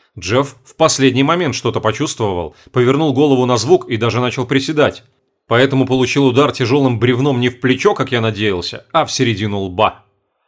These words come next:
Гик понёсся дальше и рывком остановился. Шкот выдержал, и даже стопоры не свернулись.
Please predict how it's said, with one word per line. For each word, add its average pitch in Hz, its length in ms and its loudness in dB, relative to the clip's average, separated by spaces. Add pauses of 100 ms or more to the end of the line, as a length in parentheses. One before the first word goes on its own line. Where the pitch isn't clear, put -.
(260)
Гик 123 260 -4
понёсся 135 480 0
дальше 147 340 0
и 185 180 2
рывком 180 420 2
остановился. 117 720 -4 (540)
Шкот 139 300 -2
выдержал, 151 500 -2
и 131 180 -4
даже 120 220 2
стопоры 123 440 2
не 107 80 -2
свернулись. 107 600 -4